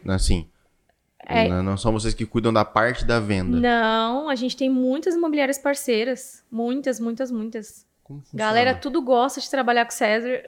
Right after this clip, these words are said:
Speaker 1: Como funciona?
Speaker 2: <laughs> Então, na verdade, o César, ele não trabalha com exclusividade, né? Que a gente chama que só uma imobiliária pode vender.
Speaker 1: Aham.
Speaker 2: Então, quem quiser vender na sua casa, pode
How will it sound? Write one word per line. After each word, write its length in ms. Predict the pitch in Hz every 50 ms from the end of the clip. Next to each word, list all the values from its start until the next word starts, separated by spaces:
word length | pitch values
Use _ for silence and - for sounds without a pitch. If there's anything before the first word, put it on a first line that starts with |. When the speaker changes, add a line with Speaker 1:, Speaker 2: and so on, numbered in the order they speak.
| 392 392
Speaker 1:
Como 180 | - - 127 123 622
funciona? 600 | 539 - 640 679 - - - 698 719 - - - -
Speaker 2:
<laughs> 600 | - - - 440 494 480 453 - - - - - - _ _ -
Então, 600 | - 359 415 403 - 494 381 285 247 233 226 240
na 180 | 247 269 285 320
verdade, 340 | 349 330 254 262 277 262
o 60 | 277 269
César, 300 | - 277 262 262 285 269
ele 100 | 277 269
não 140 | 269 285
trabalha 360 | - 339 339 277 254 254 262 269
com 100 | - 302
exclusividade, 800 | 294 269 - 302 254 240 254 262 311 262 277 233 226 214 208 214
né? 160 | 208 220 233 240
Que 80 | 233
a 60 | 240
gente 180 | 214 220 220 -
chama 340 | - - 240 220 220 220 220
que 300 | 220 - 226 226 226 220
só 420 | - - - 220 226 240 254 247
uma 220 | 240 240 247 254 262
imobiliária 380 | 254 247 233 220 226 214 214 220
pode 180 | - 226 202
vender. 320 | 220 254 254 208 196 196 _ _ _ _ _ - 101
Speaker 1:
Aham. 380 | 98 95 87 90 92 104 123 _ _ _ _ _ _ _ _ _ -
Speaker 2:
Então, 480 | 254 269 - 330 294 302 330 381 554 554
quem 160 | - 381 -
quiser 220 | 262 294 285 254 247
vender 220 | 247 277 277 277
na 100 | 277 302
sua 140 | - - 370
casa, 380 | 370 415 392 381 427 453 508 -
pode 360 | - 392 349 330 320 370